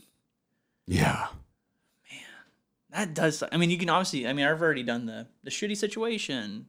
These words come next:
Speaker 2: I bet
Speaker 1: Yeah.
Speaker 2: she was pissed. You do those jokes.
Speaker 1: Yeah. That's, like, P T S D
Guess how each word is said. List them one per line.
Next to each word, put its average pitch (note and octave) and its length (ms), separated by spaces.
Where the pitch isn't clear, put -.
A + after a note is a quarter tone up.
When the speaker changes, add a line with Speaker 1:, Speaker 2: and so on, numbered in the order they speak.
Speaker 2:
I C3+ 60
bet G2+ 120
Speaker 1:
Yeah. - 40
Speaker 2:
she F#3+ 80
was F3+ 140
pissed. - 580
You D#3 140
do D#3 120
those D3 240
jokes. - 560
Speaker 1:
Yeah. F2+ 260
That's, A3+ 360
like, F3 240
P D#3 200
T C3+ 200
S G#2+ 160
D F#2+ 480